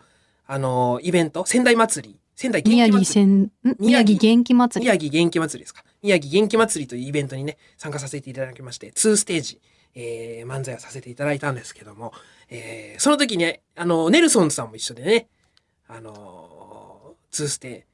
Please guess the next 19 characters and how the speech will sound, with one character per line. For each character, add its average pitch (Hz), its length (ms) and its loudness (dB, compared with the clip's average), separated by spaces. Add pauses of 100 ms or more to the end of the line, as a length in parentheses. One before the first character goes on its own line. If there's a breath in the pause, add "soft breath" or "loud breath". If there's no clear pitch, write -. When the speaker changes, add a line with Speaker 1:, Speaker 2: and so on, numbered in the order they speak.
(380)
Speaker 1:
ご 135 100 -10
一 131 80 -6
緒 139 140 -8
で、 175 340 2
合 214 120 4
間、 240 180 6
Speaker 2:
は 220 80 6
い。 220 60 4
Speaker 1:
あ 208 40 2
の、 208 140 2
青 240 160 6
山 190 180 4
さ 151 120 -4
ん 135 40 -4
と 131 80 -12
一 120 80 -10
緒 117 120 -10
に 117 100 -14
ね、 131 280 -10